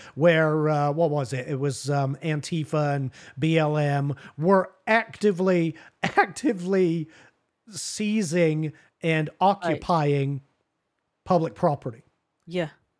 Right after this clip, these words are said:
Speaker 1: Calling them autonomous zones or Chaz or Chav, whatever the, what were they called?
Speaker 2: Chaz, Chop.
Speaker 1: Chaz,
Speaker 2: Well, it was
Speaker 1: Chop,
Speaker 2: the,
Speaker 1: and Chav?
Speaker 2: it was the Chaz, then it was the Chop, and then there was a Chav.
Speaker 1: Yeah.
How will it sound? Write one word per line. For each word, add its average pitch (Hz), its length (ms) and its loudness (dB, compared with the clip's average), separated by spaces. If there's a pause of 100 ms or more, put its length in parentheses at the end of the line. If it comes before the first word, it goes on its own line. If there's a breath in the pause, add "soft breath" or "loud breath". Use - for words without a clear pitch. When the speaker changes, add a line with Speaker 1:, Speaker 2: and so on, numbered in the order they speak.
(280)
Speaker 1:
Calling 175 440 4
them 160 260 0
autonomous 156 720 -4
zones 139 540 -2
or 135 120 -4
Chaz 135 640 -4
or 135 80 -6
Chav, 135 520 -6
whatever 139 300 -4
the, 131 200 -6 (300 loud breath)
what 165 140 -2
were 180 80 -2
they 185 120 2
called? 185 300 0
Speaker 2:
Chaz, 196 380 4 (260)
Chop. 196 540 2 (380 loud breath)
Speaker 1:
Chaz, - 140 -10
Speaker 2:
Well, 254 160 8
it 220 60 -2
was 254 140 0
Speaker 1:
Chop, 180 180 2
Speaker 2:
the, 214 120 4
Speaker 1:
and 156 100 -2
Chav? 165 500 -2 (680)
Speaker 2:
it 208 200 -2
was 214 200 -2
the 220 140 -2
Chaz, 220 440 2
then 196 180 -4
it 190 80 -6
was 196 160 -8
the 208 80 -8
Chop, 190 360 0
and 180 80 -8
then 175 120 -6
there 170 140 -6
was 170 200 -6
a 165 60 -6
Chav. 151 300 -4
Speaker 1:
Yeah. 135 160 -2